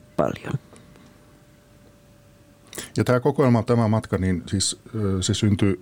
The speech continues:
Speaker 2: Liiterissä, ö, Orivedellä ja m-, miten mä muistelen Mannerin jossain sanoneen, että siellä oli niin helvetin kylmä, että sillä jäätyi tota muste, sinne mustepullo
Speaker 1: Joo,
Speaker 2: öisin.
Speaker 1: joo. Se oli ihan, se ei ollut talviasuttava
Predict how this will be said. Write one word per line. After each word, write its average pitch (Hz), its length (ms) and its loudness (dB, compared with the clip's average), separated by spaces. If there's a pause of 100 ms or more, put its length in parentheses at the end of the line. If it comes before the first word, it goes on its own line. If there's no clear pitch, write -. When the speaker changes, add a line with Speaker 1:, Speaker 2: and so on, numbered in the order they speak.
(140)
Speaker 2:
Liiterissä, 117 600 2 (840)
ö, 92 260 2
Orivedellä 92 720 2 (260)
ja 92 220 2 (480)
m-, 82 380 -4
miten 107 260 2
mä 101 100 4
muistelen 90 580 2 (280)
Mannerin 101 500 2
jossain 92 340 -2
sanoneen, 95 340 0
että - 140 -4
siellä 104 160 0
oli 95 80 0
niin 101 220 2
helvetin 101 500 0
kylmä, 101 300 2
että 92 120 -4
sillä 107 160 2
jäätyi 104 320 0
tota 107 320 0
muste, 131 400 0 (460)
sinne 107 240 2 (100)
mustepullo 120 640 0
Speaker 1:
Joo, 117 240 4
Speaker 2:
öisin. 85 440 0
Speaker 1:
joo. 113 220 4 (840)
Se 190 280 6
oli 165 200 10
ihan, 165 380 8 (100)
se 135 140 6
ei 139 280 10
ollut 123 220 8 (180)
talviasuttava 117 880 6